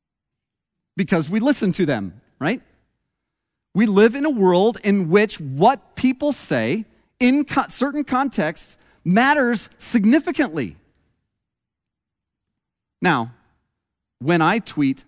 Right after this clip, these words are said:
nobody makes or loses money. I can guarantee that. <laughs> So why is it that somebody like Elon Musk can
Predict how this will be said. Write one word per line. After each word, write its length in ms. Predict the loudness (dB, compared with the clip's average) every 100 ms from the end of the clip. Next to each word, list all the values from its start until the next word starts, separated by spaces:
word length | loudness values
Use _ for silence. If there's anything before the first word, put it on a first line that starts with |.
| -4
nobody 340 | -2 0 0
makes 280 | -2 -4 -6
or 40 |
loses 320 | -6 -6 -6
money. 280 | -6 -6 -8 -16 _ _ _ _ _ _ _ _ _ -12
I 80 |
can 160 | -8 -6
guarantee 380 | -6 -6 -8 -12
that. 1160 | -12 -20 -16 0 2 4 2 2 0 -4 -8 -10
<laughs> 60 | -20 -20 -20 -20 _ _ _ _ _ _ _ -4
So 180 | 0
why 300 | 2 4 4
is 280 | 4 2 2
it 200 | 0 0
that 160 | -2 -2
somebody 760 | 0 0 2 2 2 0 -2 -6 -18 _
like 300 | -6 -6 -4
Elon 320 | -2 0 0
Musk 380 | 0 0 -4 -10 -6
can 300 | -2 -2